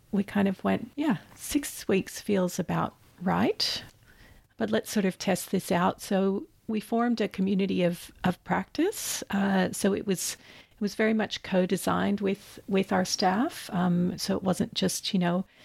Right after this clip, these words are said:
the executive of the university or the V C saying, "This is what we're going to do." We showed them, we said, "Look, we've got some problems we need to fix.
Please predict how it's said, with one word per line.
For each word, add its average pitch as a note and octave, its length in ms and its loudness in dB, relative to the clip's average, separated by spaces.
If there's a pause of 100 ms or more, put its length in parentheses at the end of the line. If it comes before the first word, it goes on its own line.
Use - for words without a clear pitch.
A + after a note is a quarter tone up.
(400)
the G3 140 0
executive F3+ 600 0
of E3+ 160 0
the F#3+ 100 0
university F3 760 2
or F3 120 2
the E3 120 -4
V E3+ 160 0
C E3+ 280 2
saying, E3+ 400 -2
"This E3+ 200 -6
is - 120 -6
what - 140 -2
we're F3+ 80 -4
going F3 260 0
to F3 80 -2
do." G3+ 380 0 (560)
We G3+ 140 4
showed G3 380 0
them, G3+ 120 0
we F#3 80 0
said, F#3 240 0
"Look, F#3 220 0
we've F#3 160 0
got - 180 -2
some G3 140 0
problems F#3 460 0
we G3 80 2
need F3+ 180 2
to - 100 -10
fix. - 480 0